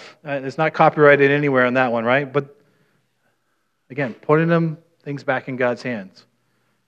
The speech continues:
And as much as I put things in God's hands, I'm just as quick and easy to pull them back out.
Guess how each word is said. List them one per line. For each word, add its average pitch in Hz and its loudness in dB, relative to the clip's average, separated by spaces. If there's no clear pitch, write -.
And 127 -12
as 117 -10
much 165 2
as 160 0
I 151 6
put 175 2
things 165 0
in 160 -2
God's 151 2
hands, 160 -2
I'm 135 0
just 143 -4
as 147 -8
quick 156 0
and 151 -4
easy 143 -4
to 139 -2
pull 143 0
them 127 -4
back 120 -2
out. 107 -8